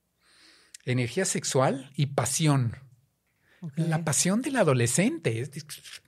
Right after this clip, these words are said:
Speaker 1: la pasión del adolescente es una locura, es una brutalidad, ¿no? Bueno, entonces,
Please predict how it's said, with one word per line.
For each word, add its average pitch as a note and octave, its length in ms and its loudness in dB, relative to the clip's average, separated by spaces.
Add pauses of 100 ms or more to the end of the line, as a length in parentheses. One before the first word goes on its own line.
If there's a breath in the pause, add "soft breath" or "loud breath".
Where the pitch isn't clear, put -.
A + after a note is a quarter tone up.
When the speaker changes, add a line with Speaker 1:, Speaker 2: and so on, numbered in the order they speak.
(100)
Speaker 1:
la D3+ 160 -6
pasión C3 340 -6
del G#3 140 2
adolescente D#3+ 380 0
es - 100 -2
una G3+ 180 0
locura, E3+ 580 2
es C3 140 2
una F3 160 2
brutalidad, C3 880 2
¿no? B2 200 -6 (640 loud breath)
Bueno, A2 300 -2 (480 loud breath)
entonces, A#3 580 -2